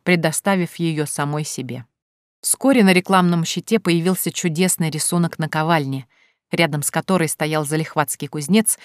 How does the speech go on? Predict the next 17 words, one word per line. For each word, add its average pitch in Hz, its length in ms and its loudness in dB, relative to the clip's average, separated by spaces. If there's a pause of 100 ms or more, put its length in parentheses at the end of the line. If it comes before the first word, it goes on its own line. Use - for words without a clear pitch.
с - 160 -6
молотом 180 480 6
на 156 80 -4
плече. 131 460 -8 (720)
Он 180 160 6
даже 190 240 4
был 180 160 2
чем-то 180 280 0
похож 185 380 0
на 175 100 2
Тайпа 180 300 -2
Лунча. 143 520 -4 (1000)
Тония 208 440 6
имела 175 420 4
талант 156 560 -2
к 156 100 -6
живописи. 139 680 -8